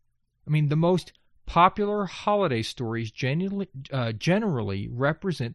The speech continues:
the values of this time of year, commonly featuring themes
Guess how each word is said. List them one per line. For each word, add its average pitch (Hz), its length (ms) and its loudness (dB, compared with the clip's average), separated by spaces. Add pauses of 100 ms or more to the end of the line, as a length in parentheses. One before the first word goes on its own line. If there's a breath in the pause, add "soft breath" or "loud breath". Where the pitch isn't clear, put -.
(120)
the 131 80 -8
values 123 840 -2 (220)
of 123 120 -6
this 120 180 -2
time 117 280 -4
of 98 120 -8
year, 120 300 -8 (360)
commonly 156 500 -2
featuring 139 720 -4 (280 soft breath)
themes 110 760 -2